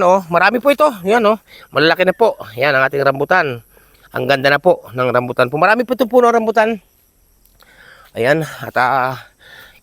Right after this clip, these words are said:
ari ko. Ay, naku, nadapang pa na ako, ah. Ayan, ato. Ang dami pang bunga ng ano, tawag ito, langka, oh.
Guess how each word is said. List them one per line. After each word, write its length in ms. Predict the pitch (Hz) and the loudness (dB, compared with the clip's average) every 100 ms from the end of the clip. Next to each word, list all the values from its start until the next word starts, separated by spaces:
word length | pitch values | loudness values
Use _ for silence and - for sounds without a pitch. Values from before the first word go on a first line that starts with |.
| - | -4
ari 80 | |
ko. 160 | 175 302 - 107 | -2 -2 -4 -10
Ay, 80 | |
naku, 160 | 117 190 | -8 -6
nadapang 480 | 151 113 101 104 110 | -4 -4 -4 -6 -2
pa 80 | 123 | -2
na 80 | |
ako, 160 | 123 - | 0 0
ah. 160 | 151 - _ _ _ _ - _ - | -2 -4 _ _ _ _ -20 _ -4
Ayan, 160 | 131 | -2
ato. 240 | 117 226 202 | 0 -2 -2
Ang 160 | 165 | 0
dami 80 | 160 | 0
pang 160 | 175 180 | 0 0
bunga 240 | 180 185 | 2 2
ng 60 | 175 | 2
ano, 160 | 233 269 | 0 2
tawag 240 | 165 165 | 0 0
ito, 160 | 170 226 | 0 2
langka, 480 | 175 175 277 | 0 2 0
oh. 40 | 233 | 2